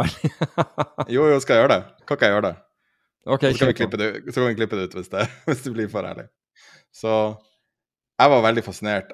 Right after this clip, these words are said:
Speaker 2: av, eh, om det var, ehm,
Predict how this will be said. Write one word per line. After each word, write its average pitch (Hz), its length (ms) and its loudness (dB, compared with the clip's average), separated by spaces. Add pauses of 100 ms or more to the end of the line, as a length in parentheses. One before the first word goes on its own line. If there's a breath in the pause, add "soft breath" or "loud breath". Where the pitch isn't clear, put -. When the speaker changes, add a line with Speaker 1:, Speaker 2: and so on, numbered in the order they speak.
Speaker 2:
av, 87 380 -6 (760 soft breath)
eh, 90 540 -6
om 90 80 -10
det 95 80 -8
var, 92 460 -4
ehm, 87 240 -10